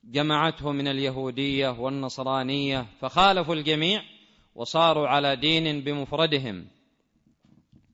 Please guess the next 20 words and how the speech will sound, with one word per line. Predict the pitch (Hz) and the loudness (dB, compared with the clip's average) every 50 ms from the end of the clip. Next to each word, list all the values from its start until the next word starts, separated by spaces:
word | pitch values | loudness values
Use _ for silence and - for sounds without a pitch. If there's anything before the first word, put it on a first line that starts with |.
| _ _ _ _ _ _ _ _ _ _ _ _ - _ _ _ _ _ _ _ _ | _ _ _ _ _ _ _ _ _ _ _ _ -20 _ _ _ _ _ _ _ _
وقيل | - 135 143 - 202 202 196 180 | -6 -4 -2 2 4 4 6 6
هم | 170 170 165 156 | 4 4 2 2
بين | 147 165 160 156 | 2 2 4 4
اليهود | 151 147 147 147 139 135 147 143 143 127 | 2 2 2 0 0 0 -2 -2 -2 -2
والمجوس | 131 135 131 127 131 131 123 139 147 143 131 123 - | -2 -2 -2 -2 -4 -4 -4 -4 -4 -4 -4 -6 -8
أو | - 131 131 | -6 -6 -6
بين | 131 135 135 135 | -4 -4 -4 -4
النصارى | 131 131 127 123 123 - - 139 135 131 127 | -4 -6 -6 -8 -8 -4 -2 -2 -2 0 -2
والمجوس. | 127 127 127 123 123 123 123 131 147 139 131 123 - - - - _ _ _ _ _ _ _ _ _ _ _ | -2 -4 -4 -6 -6 -8 -6 -6 -6 -8 -8 -10 -14 -20 -20 -20 _ _ _ _ _ _ _ _ _ _ _
الشاهد | - 120 - - 196 208 196 190 196 180 175 | -12 -10 -6 -2 0 2 2 2 2 0 -2
من | 170 165 160 156 | -2 -2 -2 -2
هذا | 156 156 160 160 165 156 143 156 | -2 -2 -2 0 -2 -2 -2 -2
أن | 175 190 180 170 | -4 -4 -4 -6
الصابئين | 156 143 - - - 156 151 139 131 147 147 139 139 139 147 175 175 - - - _ _ _ _ _ _ _ _ _ _ - - - - _ _ - | -6 -6 -6 -4 -2 -2 -2 -2 -2 -4 -2 -2 -2 -2 -2 -4 -8 -12 -18 -20 _ _ _ _ _ _ _ _ _ _ -18 -18 -18 -18 _ _ -4
أناس | 139 151 160 180 185 180 160 147 - 185 | -2 0 0 0 0 0 -2 -4 -4 -4
ليسوا | 190 190 170 160 160 185 208 202 180 160 - 180 170 151 | -4 -2 -2 -2 0 0 0 -2 -4 -6 -4 -4 0 0
على | 156 160 156 156 147 139 | 2 2 2 2 0 0
دين | 135 147 151 151 156 175 190 185 175 180 - - _ _ _ _ _ _ _ _ _ _ _ _ | 0 -2 0 0 0 -2 -2 -4 -8 -12 -16 -20 _ _ _ _ _ _ _ _ _ _ _ _
من | - 117 139 147 156 | -8 -6 -4 -2 -2
الأديان | 147 151 147 143 143 135 143 139 143 143 151 156 165 175 180 190 185 180 - | -2 0 0 -2 -2 -2 0 0 2 2 2 2 2 0 -2 -4 -6 -10 -14